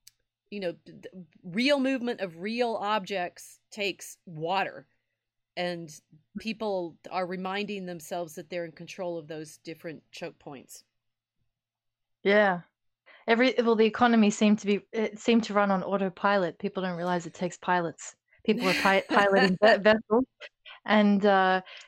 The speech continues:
Speaker 2: they're piloting vessels, sailing these, these enormous vessels through very interesting geographic areas, <laughs> hotspots, political hotspots. I mean,
Speaker 1: Right.
Speaker 2: everybody remembers the Somali pirates not long ago. <laughs>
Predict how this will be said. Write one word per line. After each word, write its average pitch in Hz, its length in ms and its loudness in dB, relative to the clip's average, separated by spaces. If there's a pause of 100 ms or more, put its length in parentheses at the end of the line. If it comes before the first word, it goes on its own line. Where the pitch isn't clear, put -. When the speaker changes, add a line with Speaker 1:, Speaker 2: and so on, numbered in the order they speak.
(160)
Speaker 2:
they're 208 220 4
piloting 233 500 4
vessels, 208 640 0 (340)
sailing 220 440 4
these, 196 440 -2
these 202 380 -2
enormous 208 540 4
vessels 220 400 0
through 208 340 0 (480)
very 247 360 4
interesting 233 640 2
geographic 220 720 2 (160)
areas, 196 560 2 (280)
<laughs> - 300 -16
hotspots, 240 680 0
political 226 420 2
hotspots. 214 560 0
I 208 40 -4
mean, 214 160 0
Speaker 1:
Right. - 20 -2
Speaker 2:
everybody 226 520 2
remembers 208 500 2
the 185 100 -6
Somali 196 480 2
pirates 196 540 0
not 196 200 2
long 208 240 4
ago. 190 260 2 (540)
<laughs> - 80 4